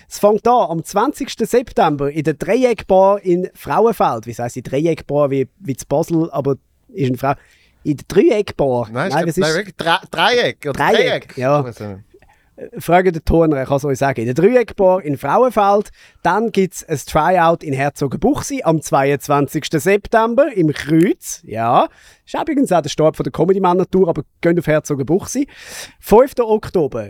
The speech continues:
Speaker 1: Kleinbühne in Chur. Dort haben wir ihn auch schon gesehen, ist wirklich sehr lustig.
Speaker 2: Support Rolf Schmid.
Speaker 1: Support Rolf Schmid,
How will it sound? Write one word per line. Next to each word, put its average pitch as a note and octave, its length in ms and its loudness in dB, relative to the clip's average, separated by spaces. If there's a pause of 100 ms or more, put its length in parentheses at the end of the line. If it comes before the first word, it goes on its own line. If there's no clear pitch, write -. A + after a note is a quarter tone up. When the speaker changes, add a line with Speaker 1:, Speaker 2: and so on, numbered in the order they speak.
(120)
Speaker 1:
Kleinbühne B3+ 540 2
in G3 200 2
Chur. A#3 420 4 (120)
Dort D#3+ 160 -4
haben E3+ 160 4
wir D#3+ 60 4
ihn E3 40 4
auch E3+ 60 2
schon F3+ 100 0
gesehen, F#3 240 2
ist B2+ 160 -4
wirklich A#2+ 240 -6
sehr C3+ 160 2
lustig. C#3 400 0
Speaker 2:
Support B2+ 240 -8
Rolf A#2 220 -10
Schmid. G2 440 -14
Speaker 1:
Support G3 500 2
Rolf F#3 240 2
Schmid, A3 360 -2